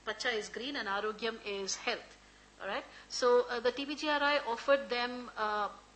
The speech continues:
you know, royalties for producing this, and they took the rights and sold it to another Ayurvedic company, manufacturing company,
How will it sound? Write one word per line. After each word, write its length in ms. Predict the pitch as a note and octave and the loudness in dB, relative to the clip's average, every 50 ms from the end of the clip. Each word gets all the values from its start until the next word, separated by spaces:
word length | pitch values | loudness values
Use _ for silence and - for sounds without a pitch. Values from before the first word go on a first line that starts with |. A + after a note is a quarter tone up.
| - - | -14 -12
you 80 | - A3 | -8 -6
know, 120 | G#3+ G#3 | -6 -4
royalties 640 | G3 G3+ G3 G#3 G#3 G#3+ C#4 D#4+ F#4 - - - - - - - - - - | -4 -4 -4 -4 -4 -6 -8 -8 -8 -8 -10 -12 -14 -18 -20 -20 -20 -20 -18
for 300 | - - A#3 A3+ A3+ A3+ | -8 -2 0 2 2 0
producing 520 | A3 - B3 A3 C4 C4+ C4 - C4 A3+ | 0 -4 -6 -4 -4 -2 -2 -4 -4 -6
this, 240 | F#3+ G3+ A3+ - - - | -6 -6 -6 -6 -4 -2
and 180 | G#3+ A3+ B3 A#3+ | -2 -2 0 0
they 120 | B3 B3 | -2 -4
took 300 | B3 - - E4 E4+ - - | -4 -4 -8 -8 -4 -2 0
the 100 | C4 - | 0 2
rights 280 | G#3 G3 A3+ - - - A3 | 0 -2 -4 -4 -6 -4 -4
and 140 | A3+ A#3 A3+ | -4 -4 -2
sold 260 | - A#3 A3+ B3 B3 | -2 -2 -2 -2 -4
it 160 | C4+ C4+ - | -6 -8 -6
to 120 | - B3+ B3+ | -8 -6 -4
another 320 | - A3+ A3+ A#3+ B3+ D#4+ - | -4 -2 -2 0 0 0 0
Ayurvedic 460 | - G3+ A3 A3 A3 G#3+ G#3 G#3 G#3 - - - | 0 -2 -2 0 -2 -2 -2 -4 -8 -10 -8 -4
company, 400 | - A#3+ C4 B3+ - C4 G3 F3 - - F#3 | -4 -2 -2 -2 -4 -6 -8 -10 -14 -10 -6
manufacturing 540 | G#3 A3 A#3 A#3 B3 A#3 - - A3 G#3+ G#3 | -6 -4 -4 -2 -4 -4 -4 -6 -10 -8 -8
company, 360 | G#3 F#3+ F3 - F#3+ G3+ C#4 | -8 -8 -8 -10 -12 -14 -14